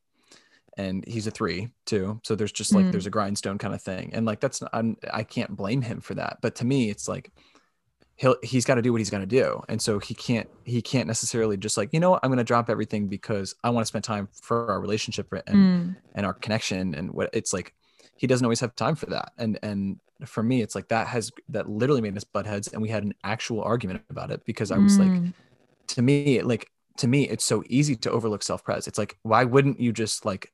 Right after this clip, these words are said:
Speaker 1: not get sleep so that we could develop our relationship? You know, like, why
Speaker 2: Right.
Speaker 1: wouldn't you, why wouldn't you sacrifice your homework time or whatever, like, whatever it is that you need to do?
Speaker 2: Mm-hmm.
Speaker 1: Like, to me, it's like all these self-pres things, like, I'm, I'm under, like,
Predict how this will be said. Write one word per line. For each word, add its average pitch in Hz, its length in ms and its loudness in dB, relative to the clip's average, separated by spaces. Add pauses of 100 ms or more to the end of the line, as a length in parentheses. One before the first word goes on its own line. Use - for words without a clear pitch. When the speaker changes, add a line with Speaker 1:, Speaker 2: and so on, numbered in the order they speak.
Speaker 1:
not 107 260 4
get 107 160 -4
sleep - 320 -4
so - 140 -4
that 98 140 -4
we 104 100 -2
could 104 120 -6
develop 90 260 -4
our 110 180 -8
relationship? - 460 -8
You 123 80 -2
know, 123 80 4
like, 117 160 0
why 190 80 8
Speaker 2:
Right. 175 120 4
Speaker 1:
wouldn't 127 220 2
you, 98 240 -4 (600)
why 127 100 6
wouldn't 127 260 4
you 110 300 0
sacrifice - 760 -4 (520)
your 110 200 -4
homework 110 360 0
time 95 240 -4
or 95 60 -4
whatever, 127 180 2
like, 135 180 2
whatever 170 340 6
it 117 60 2
is 104 320 4
that - 120 -6
you 110 100 0
need 117 160 2
to - 80 -4
do? 196 220 8
Speaker 2:
Mm-hmm. 175 120 4
Speaker 1:
Like, 170 200 -4 (520)
to - 80 2
me, 143 140 8
it's 113 140 0
like 117 120 -2
all 127 120 4
these 131 140 0
self-pres 117 360 -2
things, 120 240 0
like, 104 240 -2
I'm, 107 220 0 (100)
I'm 104 200 -6 (100)
under, 131 500 2 (160)
like, 104 260 -4